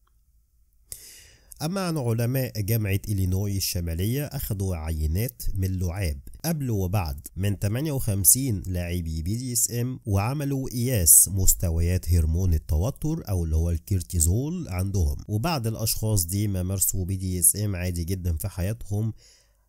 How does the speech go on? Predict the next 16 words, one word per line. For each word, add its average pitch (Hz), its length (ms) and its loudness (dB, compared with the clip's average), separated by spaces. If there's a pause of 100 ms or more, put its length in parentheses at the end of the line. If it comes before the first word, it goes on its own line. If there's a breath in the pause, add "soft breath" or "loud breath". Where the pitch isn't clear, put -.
(180)
اكتشفوا 170 680 -2
إن 139 140 -2
هم 135 380 -2 (420)
انخفض 113 500 0
عندهم 95 420 0
مستويات 92 600 0
الكورتيزول 101 960 -2 (440 loud breath)
بشكل 113 560 -2
ملحوظ 113 760 0 (120)
جدًا، 87 520 -2 (140)
وإن 87 320 4
لعب 104 240 0
بي 135 200 -2
دي 135 180 0
إس - 220 8
إم 127 340 -2